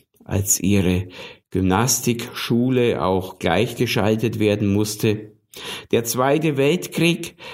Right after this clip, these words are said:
als sie mit ihrem Mann ausgebombt wurde, dann die harte Nachkriegszeit,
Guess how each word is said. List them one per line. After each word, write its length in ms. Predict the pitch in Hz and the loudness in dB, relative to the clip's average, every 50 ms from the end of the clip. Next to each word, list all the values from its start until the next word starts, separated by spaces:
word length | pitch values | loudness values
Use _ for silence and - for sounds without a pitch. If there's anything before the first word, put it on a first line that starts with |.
| - - _ _ _ | -16 -18 _ _ _
als 300 | - 127 139 135 - - | 2 2 2 2 0 0
sie 180 | - 135 135 127 | 0 2 2 2
mit 180 | 127 131 127 | 2 0 0
ihrem 320 | 127 117 127 123 120 120 120 | 0 0 2 2 2 2 2
Mann 420 | 113 107 123 147 147 - - - | 2 2 4 2 2 0 -2 -4
ausgebombt 840 | - 107 120 135 143 - - - - - 123 117 123 127 131 117 113 | -2 0 0 0 0 -2 -2 -4 -2 0 0 2 2 2 0 0 0
wurde, 640 | 110 117 120 120 120 - 123 123 123 123 - - - - _ - - - - - - _ _ _ - | 0 2 2 0 -2 0 0 0 0 0 -4 -8 -18 -20 _ -20 -20 -20 -20 -20 -20 _ _ _ -4
dann 260 | 107 127 143 151 147 | -2 0 0 2 2
die 160 | 143 139 123 | 0 0 0
harte 520 | 104 110 113 135 160 185 - - 180 151 | 0 0 0 0 0 -2 -2 0 0 2
Nachkriegszeit, 1500 | 143 113 101 104 117 139 156 - - - 147 143 143 143 - - - - - - 123 120 127 135 139 135 - - - | 2 2 2 2 2 0 -2 -4 -4 -2 0 0 0 0 0 -2 -2 -2 -2 0 0 2 2 0 0 -2 -6 -16 -18